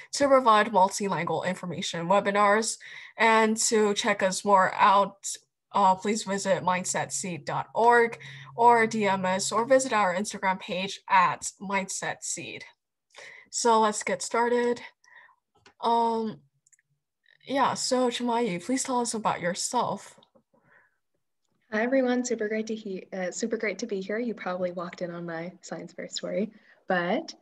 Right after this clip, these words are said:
Speaker 2: I am currently in my second year of college, um, at Columbia University in New York City, where I'm studying neuroscience and medical humanities.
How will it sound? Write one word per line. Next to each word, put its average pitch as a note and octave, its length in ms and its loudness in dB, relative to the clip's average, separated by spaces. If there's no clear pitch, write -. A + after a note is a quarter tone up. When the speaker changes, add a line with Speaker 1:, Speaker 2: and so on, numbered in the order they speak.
Speaker 2:
I G#3 120 -2
am G#3 240 -6
currently B3+ 320 -2
in C4+ 80 2
my C#4 100 2
second A3+ 320 0
year G#3 120 4
of G3+ 100 -2
college, F3+ 580 2
um, F3 480 -2
at F#3 180 -2
Columbia F#3 360 -2
University F3 720 -2
in F3+ 240 2
New E3 100 -2
York F3 260 0
City, C#4 420 4
where F3+ 180 0
I'm E3+ 260 -2
studying E3+ 600 0
neuroscience F#3+ 760 2
and F3+ 320 0
medical F3 280 0
humanities. A3+ 720 0